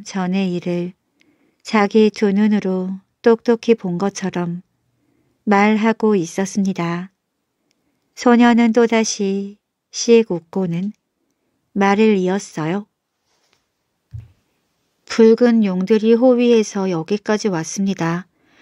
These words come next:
살기 좋아 보이네요. 앞으로는 이 나라에서 살렵니다." 할머니는 자신이 붉은 용을 보았던가 하고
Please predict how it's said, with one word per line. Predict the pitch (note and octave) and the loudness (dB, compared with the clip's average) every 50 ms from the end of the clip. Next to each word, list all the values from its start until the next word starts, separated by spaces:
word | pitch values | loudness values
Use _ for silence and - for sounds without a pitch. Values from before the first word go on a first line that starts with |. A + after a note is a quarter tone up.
| _ _ | _ _
살기 | - - A#3+ A#3 A#3 A#3 A#3+ A#3 | -8 -2 2 2 2 4 2 0
좋아 | A3+ - F#3+ F#3 F3+ F#3+ | 0 -2 -6 -4 -2 -2
보이네요. | G3+ G3+ A3 A3 G#3+ G#3 G3 F#3 E3+ E3 E3 F#3 G3 G3 _ _ _ _ _ _ _ | 0 0 0 2 2 0 0 -2 -4 -4 -4 -4 -6 -8 _ _ _ _ _ _ _
앞으로는 | - - F#3 F#3 - - B3 A#3+ A#3+ A3+ A3 A#3 A3+ G3+ | -4 -2 -2 -2 -2 0 2 4 4 4 4 2 2 0
이 | F#3 F3+ | -2 -2
나라에서 | F3+ E3+ E3 F3 F#3 G3 G#3 G#3+ - - G#3+ | -4 -4 -4 -4 -2 -2 -2 -2 -2 -4 -6
살렵니다." | G3+ - A3+ A3+ A3+ A#3 A3+ G#3+ G#3+ F3+ - D#3+ D#3+ E3 E3+ _ _ _ _ _ _ _ _ _ _ _ _ _ _ _ _ _ _ _ _ _ _ _ _ _ _ _ | -4 -2 0 0 2 2 2 0 -2 -2 -4 -6 -8 -8 -12 _ _ _ _ _ _ _ _ _ _ _ _ _ _ _ _ _ _ _ _ _ _ _ _ _ _ _
할머니는 | - - A#3+ A#3+ A3+ A#3 A#3+ A#3 A3 A3 A3 G3+ G3 G3+ G3 G3 G3 G3 G3 G#3 _ _ _ _ _ _ _ _ _ _ _ _ _ - | 0 2 4 4 6 4 4 4 4 2 2 0 0 -2 -4 -4 -4 -6 -8 -12 _ _ _ _ _ _ _ _ _ _ _ _ _ -14
자신이 | - - G3 F#3 F#3+ F#3 - A3+ G#3+ G3+ G#3 G#3 G3+ - | -6 -4 -2 0 0 0 2 2 2 2 2 0 0 -2
붉은 | - G3+ G3 F#3+ - G#3+ G#3 G3+ G3 | -4 -6 -4 -2 0 0 0 0 0
용을 | F#3+ F#3 F3+ F3+ F#3+ F#3+ F#3+ F#3 F#3 F#3+ F#3+ - _ | 0 -2 -2 -4 -2 -2 -4 -4 -4 -6 -8 -12 _
보았던가 | _ - G3+ G#3 F#3 G3 G3 - - G3 F#3+ F#3+ F#3 F3+ F3 - F3+ F3 F3 F3 F#3 - _ _ _ _ _ _ _ _ _ | _ -4 0 0 0 0 -2 -4 -6 -4 -2 -2 -4 -4 -6 -6 -8 -8 -8 -10 -12 -14 _ _ _ _ _ _ _ _ _
하고 | - G#3+ G#3 G3+ - - F3 F3 G3 A3 | 0 0 0 0 -2 -4 -6 -6 -6 -8